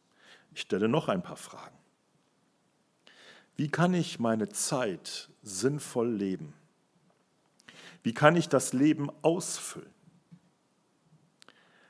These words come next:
Was möchte ich noch erleben? Wie sieht für mich eigentlich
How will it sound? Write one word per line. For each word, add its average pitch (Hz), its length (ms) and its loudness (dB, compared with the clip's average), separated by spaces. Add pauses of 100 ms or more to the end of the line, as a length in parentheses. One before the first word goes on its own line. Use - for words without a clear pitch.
(140)
Was - 380 2
möchte 156 460 2
ich - 480 -6
noch 107 440 -2
erleben? 90 600 -2 (1800)
Wie 127 140 -2
sieht 180 300 0
für - 180 2
mich 156 400 -2
eigentlich 120 720 -2